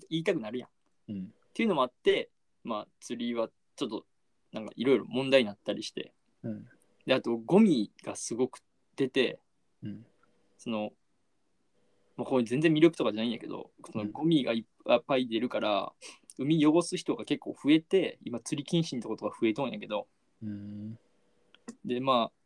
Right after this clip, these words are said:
Speaker 1: だからまあ、一つ、まあ、海はきれいにしましょう、皆さん。釣りする人、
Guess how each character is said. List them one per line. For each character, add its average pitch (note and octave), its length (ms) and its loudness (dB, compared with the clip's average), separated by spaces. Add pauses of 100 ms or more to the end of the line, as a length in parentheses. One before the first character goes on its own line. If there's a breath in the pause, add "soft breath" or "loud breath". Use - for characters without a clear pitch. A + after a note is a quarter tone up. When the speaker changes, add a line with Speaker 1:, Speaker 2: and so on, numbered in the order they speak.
Speaker 1:
だ C#3 100 0
か B2+ 80 6
ら A#2 80 4
ま A2+ 220 0
あ、 - 160 -14
一 C4+ 220 -4
つ、 - 160 -12 (120)
ま C3+ 140 0
あ、 A2 60 -2 (120)
海 A#3 280 2
は A#2+ 120 2
き - 180 -12
れ D#3 100 6
い A#2+ 60 -2
に - 100 -14
し - 120 -12
ま B2 80 -2
し - 80 -8
ょ C3+ 40 -4
う、 - 20 -8
皆 A2+ 120 -6
さ - 120 -12
ん。 - 60 -20 (640)
釣 B2+ 240 0
り B2+ 80 2
す B2+ 160 -6
る B2+ 100 -2
人、 - 240 -6